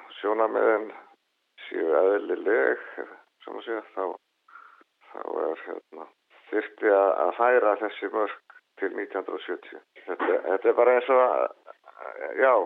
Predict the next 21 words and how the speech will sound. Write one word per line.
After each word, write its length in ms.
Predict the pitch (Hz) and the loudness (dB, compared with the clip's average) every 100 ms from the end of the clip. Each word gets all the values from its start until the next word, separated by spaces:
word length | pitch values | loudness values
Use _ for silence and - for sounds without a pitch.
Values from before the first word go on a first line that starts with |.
| - - _ - | -2 -18 _ -6
bílar 440 | 139 131 127 127 | -2 2 4 4
líka 260 | 120 - 123 117 | 0 2 4 4
og 400 | 110 104 - - 113 | 4 2 -4 -8 -8
hús 200 | 123 - 98 | -8 -6 -4
að, 100 | 87 - _ _ - - _ _ _ _ - - | -4 -8 _ _ -20 -20 _ _ _ _ -10 -2
að, 280 | 87 95 92 98 | 4 6 4 2
hérna, 600 | 104 92 - - 98 98 90 92 | 2 2 0 -8 0 2 4 4
ef, 200 | 98 - - - - _ 82 | 4 -2 -14 -14 -16 _ -4
ef 100 | 92 | 2
viðhald 420 | 113 110 113 110 110 | 4 4 0 0 0
er 80 | 107 | 0
ekki, 260 | - 107 104 - - | -4 -8 -8 -10 -2
ef 260 | 95 73 104 113 | 0 4 4 4
viðhald 320 | 117 113 113 | 4 2 2
er 100 | 104 | 2
vanrækt, 480 | 135 143 127 - - | 0 -2 -6 -6 -6
þá 100 | 104 - _ _ - - _ - | -6 -6 _ _ -20 -20 _ -6
kemur 280 | 117 117 107 | -4 -2 -2
það 140 | 117 | 0
niður 220 | 117 | 2
á 40 | 127 | 2